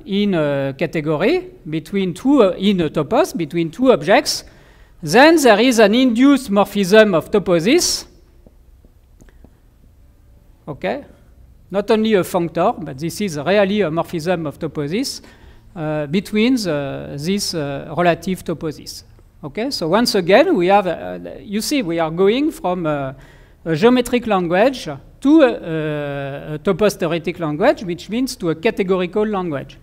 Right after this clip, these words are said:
So here, maybe I can make a remark about the way, um, um, uh, these, uh, relative categories are proved to be toposes.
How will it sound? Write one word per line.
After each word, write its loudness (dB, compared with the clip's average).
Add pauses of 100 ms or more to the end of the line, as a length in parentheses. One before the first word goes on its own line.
(520)
So 2
here, 8
maybe 2
I 6
can 2
make 2
a 2
remark 2
about 2
the 4
way, 8 (640)
um, 2 (120)
um, -2
uh, -10
these, 2
uh, 2
relative 2
categories -2
are 2
proved 0
to -4
be -4
toposes. -6